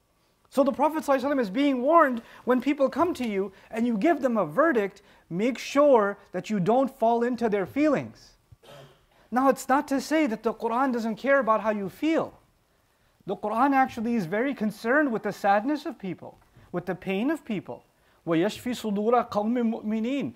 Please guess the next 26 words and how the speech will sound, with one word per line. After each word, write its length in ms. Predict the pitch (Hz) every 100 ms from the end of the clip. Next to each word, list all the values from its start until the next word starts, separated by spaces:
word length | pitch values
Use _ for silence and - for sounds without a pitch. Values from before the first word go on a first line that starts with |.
| - -
Allah 200 | 170 220
would 160 | 247 226
even 200 | 233 240
sometimes 440 | 240 226 233 180
give 180 | 220 220
re-, 160 | 214 208
revelation 540 | 196 220 220 233 247
and 120 | 220 208
say, 240 | 220 214 - -
"I 140 | 190
gave 260 | 180 233 208
this 180 | 285
revelation 640 | 254 240 240 220 214 233 226 -
so 220 | - 220
it 160 | 208 185
would, 240 | 202 202 165 - -
it, 220 | - 208 -
it 120 | 208
would 180 | 214 160
give 220 | 226 -
cleansing 600 | - 220 262 214 202 131
and 120 | 165
it 40 |
would 140 | 208 185
give 160 | 240
healing." 600 | 180 160 233 247 175 110